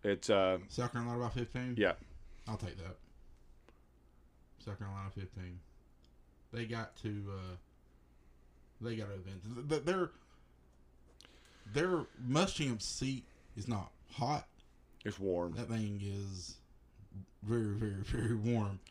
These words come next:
Speaker 1: What's, what's
Speaker 2: Um,
Speaker 1: helped him to this point is three weeks ago he beats
Speaker 2: what,
Speaker 1: Georgia.
Speaker 2: what's funny, three weeks ago they wanted to build a statue, and then after they came to Neyland, they didn't
Speaker 1: No.
Speaker 2: want a statue anymore. They
Speaker 1: No.
Speaker 2: wanted him gone.
Speaker 1: Right.
Speaker 2: Um,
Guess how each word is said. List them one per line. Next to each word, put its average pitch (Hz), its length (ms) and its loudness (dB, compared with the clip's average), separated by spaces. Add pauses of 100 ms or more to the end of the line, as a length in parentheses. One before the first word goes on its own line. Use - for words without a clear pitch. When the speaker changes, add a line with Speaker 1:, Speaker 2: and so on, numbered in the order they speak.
(120)
Speaker 1:
What's, 131 320 10
what's 127 260 12
Speaker 2:
Um, 135 80 6
Speaker 1:
helped 147 200 12
him 120 120 8
to 113 60 10
this 131 120 10
point 113 300 8
is 104 320 4
three 117 160 8
weeks 110 200 6
ago 101 160 4
he 95 80 6
beats 92 260 2
Speaker 2:
what, 185 80 4
Speaker 1:
Georgia. 87 240 4
Speaker 2:
what's - 140 4
funny, 170 240 8
three 123 240 8
weeks 156 220 4
ago 104 180 4
they 104 140 4
wanted 107 300 0
to 95 40 -4
build 98 200 2
a 98 40 0
statue, 120 440 0
and 95 100 0
then 95 60 -2
after 98 260 0
they 92 100 -2
came 98 200 -2
to 92 60 -6
Neyland, 98 420 0 (560)
they - 100 4
didn't 104 100 8
Speaker 1:
No. 90 60 8
Speaker 2:
want 110 100 8
a 127 40 8
statue 135 380 8
anymore. 110 480 8
They 98 140 6
Speaker 1:
No. 92 80 8
Speaker 2:
wanted 98 140 4
him 95 160 -2
gone. 107 380 8 (260)
Speaker 1:
Right. 92 260 4
Speaker 2:
Um, 110 400 -2